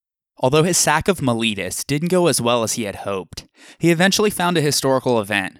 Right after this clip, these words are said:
which he could portray without any dread of another fine. That Athenian-Persian War did come, and so in four seventy-six B C, he celebrated the Greek defeat of Xerxes at the Battle of Salamis that took place four years earlier.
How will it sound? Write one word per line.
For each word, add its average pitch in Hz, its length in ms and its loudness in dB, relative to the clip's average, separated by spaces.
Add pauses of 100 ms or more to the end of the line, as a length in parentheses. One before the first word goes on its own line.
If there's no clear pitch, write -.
(120)
which - 160 -2
he 165 80 -2
could 170 160 -2
portray 117 520 0
without 131 340 -4
any 151 180 0
dread 120 320 0
of 113 80 -2
another 110 320 0
fine. 95 580 -6 (640)
That 151 160 0
Athenian-Persian 175 1000 0
War 123 220 0
did 113 300 -4
come, 95 480 -10 (160)
and 131 140 0
so 160 220 4
in 147 60 2
four 147 240 0
seventy-six 170 640 -2
B 123 220 -4
C, 98 480 -6 (220)
he 156 120 -2
celebrated 196 540 0
the 139 80 0
Greek 123 340 -4
defeat 143 320 -4
of 110 100 -6
Xerxes 107 640 -4
at 120 100 -8
the 127 80 0
Battle 120 400 0
of 107 80 -4
Salamis 98 800 -4 (340)
that 135 140 -2
took 160 220 -2
place 139 340 -2
four 127 280 2
years 120 340 0
earlier. 98 600 -4